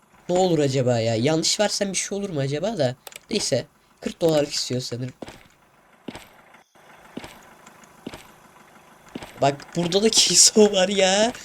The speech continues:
Yeni fark ediyorum buradakinde. Bak, başıma queso musallat olursa ve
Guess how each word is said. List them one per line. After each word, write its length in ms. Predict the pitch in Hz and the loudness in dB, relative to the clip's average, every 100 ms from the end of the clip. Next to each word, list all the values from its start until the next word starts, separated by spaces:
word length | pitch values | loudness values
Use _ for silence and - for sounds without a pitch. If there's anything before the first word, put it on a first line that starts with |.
| - - - | -20 -20 0
Yeni 180 | 190 269 | 2 2
fark 340 | - 247 - | 6 4 6
ediyorum 260 | 226 226 214 214 | 4 4 2 -4
buradakinde. 640 | 233 214 - 196 202 196 - - - - - - - - - | 0 0 0 -4 -4 -4 -8 -16 -18 -20 -20 -20 -20 -20 -4
Bak, 200 | 196 190 | -2 2
başıma 380 | 185 190 226 247 - - - | 4 4 4 2 2 -2 2
queso 400 | 214 226 233 226 | 4 4 4 2
musallat 460 | 196 - 208 196 | 2 2 2 2
olursa 380 | 208 202 - | -2 -2 0
ve 40 | 185 | 0